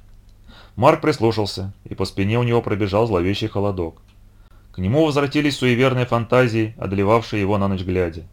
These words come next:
Может, Эска был и прав, говоря о призраках. В заброшенной крепости кто-то насвистывал мелодию, которую Марк прекрасно знал. Не раз он маршировал под эту песню. Она была старая,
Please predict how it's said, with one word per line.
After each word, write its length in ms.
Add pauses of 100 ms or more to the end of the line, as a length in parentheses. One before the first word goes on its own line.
(500)
Может, 300
Эска 240
был 180
и 60
прав, 300 (120)
говоря 320
о 20
призраках. 580 (640)
В 60
заброшенной 460
крепости 380
кто-то 240
насвистывал 560
мелодию, 600
которую 300
Марк 260
прекрасно 480
знал. 380 (640)
Не 120
раз 180
он 100
маршировал 520
под 140
эту 180
песню. 460 (200)
Она 220
была 200
старая, 540